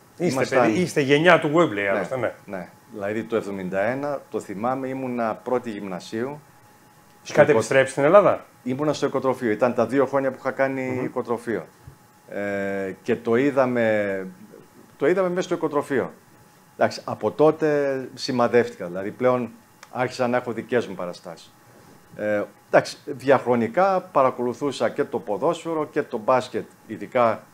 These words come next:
Speaker 2: από τη στιγμή που αρχίσαμε πλέον να είμαστε πολύ, ε, πετυχημένοι και στην, ε, και στην Ευρώπη. Εντάξει, η αλήθεια είναι, με τον Ερασιτέχνη, ενώ ήξερα την
Speaker 1: Βρίσκατε
Speaker 2: ύπαρξή
Speaker 1: χρόνο,
Speaker 2: του.
Speaker 1: βρίσκατε χρόνο να πάτε στο γήπεδο, με
Speaker 2: Κοιτάξτε,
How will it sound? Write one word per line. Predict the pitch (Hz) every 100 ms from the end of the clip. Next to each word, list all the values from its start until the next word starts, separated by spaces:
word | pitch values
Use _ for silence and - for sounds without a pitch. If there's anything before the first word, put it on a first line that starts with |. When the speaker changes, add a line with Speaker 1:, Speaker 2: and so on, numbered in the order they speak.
| _ _
Speaker 2:
από | -
τη | -
στιγμή | - 107 113
που | 113
αρχίσαμε | 107 120 113 107
πλέον | 101 113
να | 110
είμαστε | 110 110 -
πολύ, | 90 104 110 117 107 92 - _ _ _ -
ε, | 95 95
πετυχημένοι | 95 107 95 95 107 107 101
και | 98 110
στην, | - 104 98
ε, | 95 92 90
και | 85
στην | 110 - 90
Ευρώπη. | 82 104 120 170 180 _ _ _ _ _ -
Εντάξει, | - 190 - - -
η | 123
αλήθεια | 120 123 160 165
είναι, | 165
με | 156 135
τον | 123
Ερασιτέχνη, | 113 104 104 147 143 139
ενώ | 143 139
ήξερα | 147 147 139 113
την | 104
Speaker 1:
Βρίσκατε | - 110 117
Speaker 2:
ύπαρξή | 113 107 143
Speaker 1:
χρόνο, | 131
Speaker 2:
του. | 95
Speaker 1:
βρίσκατε | 123 139 127
χρόνο | 110 117
να | 110
πάτε | 110 113
στο | -
γήπεδο, | 120 165 160
με | 101 - _
Speaker 2:
Κοιτάξτε, | -